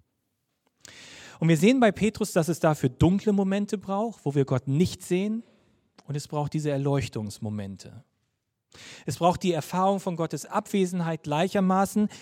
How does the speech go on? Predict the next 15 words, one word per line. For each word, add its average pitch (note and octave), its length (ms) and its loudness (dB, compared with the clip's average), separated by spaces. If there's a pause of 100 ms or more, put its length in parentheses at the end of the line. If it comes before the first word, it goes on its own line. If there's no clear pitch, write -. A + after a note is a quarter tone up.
(140)
wie E3+ 120 2
die F3 120 0
begeisternde F3 720 2
Erfahrung D#3 540 0
von E3+ 140 -2
seiner E3 300 -2
Anwesenheit, D3+ 560 0
die C#3 120 -2
wir, C#3+ 220 2 (800)
nach B2+ 100 -6
der C#3+ 140 -2
wir D3+ 60 2
uns C#3 100 0
alle B2 200 -2
sehnen. B2 480 -2